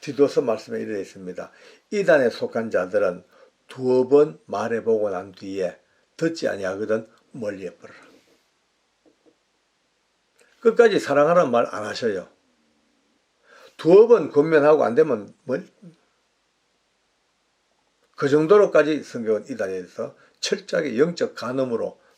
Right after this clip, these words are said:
딱 그냥 못 박아버립니다. 그러면 이 드러난 이단들이야 우리가 이제 보고 경계하지요. 근데 드러나지 아니한 이단들,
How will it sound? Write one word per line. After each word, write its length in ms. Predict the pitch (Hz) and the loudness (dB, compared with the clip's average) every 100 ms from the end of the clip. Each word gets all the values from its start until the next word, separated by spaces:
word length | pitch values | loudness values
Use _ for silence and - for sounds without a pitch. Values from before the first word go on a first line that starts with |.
| _ - | _ -6
딱 220 | - - | -6 -2
그냥 260 | - 120 104 | -2 -2 -4
못 180 | 107 | -8
박아버립니다. 600 | - 55 - _ - - _ _ _ _ _ _ _ _ _ _ _ _ _ _ _ _ _ _ _ _ _ _ _ _ _ _ _ _ _ _ _ _ _ _ _ _ _ _ | -6 -8 -8 _ -20 -20 _ _ _ _ _ _ _ _ _ _ _ _ _ _ _ _ _ _ _ _ _ _ _ _ _ _ _ _ _ _ _ _ _ _ _ _ _ _
그러면 500 | - 131 113 110 156 _ _ _ _ _ - | -6 -4 -2 -4 -8 _ _ _ _ _ -6
이 220 | 156 131 | -2 -2
드러난 480 | - 190 196 165 151 | 4 4 6 2 2
이단들이야 680 | 165 147 117 110 104 92 92 | 2 2 2 -4 -2 -2 -2
우리가 360 | 98 113 101 | -6 -2 -2
이제 320 | 98 98 92 | -2 -4 -6
보고 320 | - 113 98 95 | -2 -2 -2 -6
경계하지요. 800 | 123 127 120 104 110 104 85 - _ _ _ _ | -8 -2 0 0 -2 -8 -10 -12 _ _ _ _
근데 280 | 135 107 - | -8 -8 -2
드러나지 640 | 185 185 170 170 165 156 | 2 4 4 2 0 -4
아니한 400 | 107 120 127 135 | -4 -4 -4 -4
이단들, 580 | 151 117 104 92 87 | -4 -4 -6 -10 -12